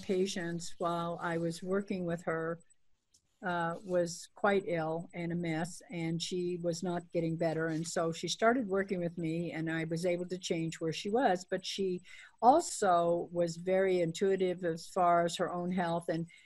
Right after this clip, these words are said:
and she was working with Doctor D, but she found Mimosa pudica in conjunction with me with her parasites, and started using these pro-, her, your, your products, and started passing jars.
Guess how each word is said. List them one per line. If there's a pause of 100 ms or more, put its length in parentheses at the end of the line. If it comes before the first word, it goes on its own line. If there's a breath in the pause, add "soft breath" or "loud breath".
(320)
and
she
was
working
with
Doctor
D,
but
she
found
Mimosa (920)
pudica
in
conjunction
with
me
with
her
parasites, (400)
and
started
using
these
pro-,
her, (640)
your,
your
products,
and
started
passing (640)
jars.